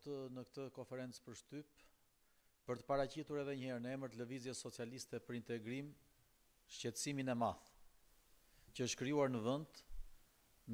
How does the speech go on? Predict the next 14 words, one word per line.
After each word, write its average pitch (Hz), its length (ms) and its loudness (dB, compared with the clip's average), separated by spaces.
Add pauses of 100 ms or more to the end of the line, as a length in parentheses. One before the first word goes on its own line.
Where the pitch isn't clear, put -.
me 123 160 8
të - 240 -16
gjithë 151 260 4
absurditetin 143 960 4 (840)
e 113 80 8
sjelljes 151 800 8
së 110 180 -8
papërgjegjshme 131 800 2 (840)
nga 120 160 8
ana 139 100 6
e 131 80 4
maxhorancës 120 680 4
dhe 117 100 4
në 123 80 6